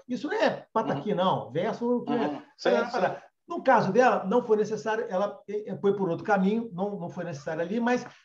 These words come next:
Speaker 1: mas ali tava ali, olha, o Urumilá dizendo, "Ô, idiota, olha só", né?
Speaker 2: É, mas tem a
Speaker 1: Aqui.
Speaker 2: advertência, a advertência tá aí.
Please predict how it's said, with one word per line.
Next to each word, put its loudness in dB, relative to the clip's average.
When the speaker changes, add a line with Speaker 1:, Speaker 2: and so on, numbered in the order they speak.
Speaker 1:
mas 0
ali 6
tava 6
ali, 4
olha, 4
o 2
Urumilá 0
dizendo, -2
"Ô, -2
idiota, 0
olha -4
só", -8
né? -12
Speaker 2:
É, -2
mas -2
tem 4
a 6
Speaker 1:
Aqui. 2
Speaker 2:
advertência, 4
a 0
advertência 0
tá 0
aí. -2